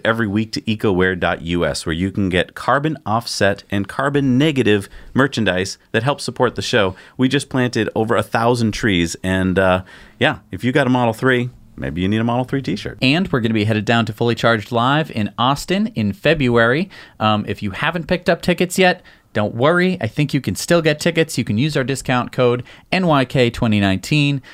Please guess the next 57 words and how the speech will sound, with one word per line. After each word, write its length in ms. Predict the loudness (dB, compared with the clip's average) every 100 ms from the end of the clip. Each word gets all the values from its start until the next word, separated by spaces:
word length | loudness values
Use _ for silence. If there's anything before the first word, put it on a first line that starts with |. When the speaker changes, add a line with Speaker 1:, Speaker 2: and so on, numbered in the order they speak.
| -12
Speaker 2:
for 160 | -6
fifteen 360 | -4 -4 -4 -4
percent 320 | -4 -4 -4
off 120 | -4
tickets, 360 | -6 -10 -10 -4
even 220 | -2 0
though 120 | 0 0
it's 260 | -6 -14 -10
twenty 200 | -6 -6
twenty. 280 | -6 -10 -6
Speaker 1:
So 160 | 0 2
by 240 | 4 4
now 240 | 4 4
we 120 | 4 4
all 160 | 4
know 220 | 4 4
that, 300 | 2 0 0
uh, 140 | 0 2
E 140 | 2 2
V 140 | 2
regulations 680 | 2 2 0 0 2 -2 0
are 80 | 0
requiring 580 | 0 2 2 4 2
that 200 | 2 0
when 260 | 0 -2 0
E 100 | 0
Vs 220 | 2 2 2
are 40 |
traveling 400 | 2 2 2 0
slowly, 600 | 0 2 4 4 2 0 -8 -8
they 100 | 0
need 180 | 2 2
to 60 | 2
make 200 | 2 0
some 180 | 0 -2
kind 240 | 0 -2
of 60 | 0
sound 400 | 0 0 0 -2
to 80 | -2
let 220 | -4 -4
pedestrians 580 | -2 -2 -2 -4 -4 -2
know 180 | -2 -2
that 140 | -2
they're 180 | -2 0
around. 360 | 0 -2 -8 -8
Speaker 2:
Until 280 | -6 -4
you 100 | -4
give 180 | -2 -4
it 120 | -6
the, 140 | -8 -8 -10 _ -16 _ _ -10
you 100 | -6
know. 140 | -6 -2
Speaker 1:
So 180 | 0 2
Elon 340 | 2 2 2
tweeted 320 | 2 2 2
last 240 | 2 2 0
weekend, 360 | 0 0 0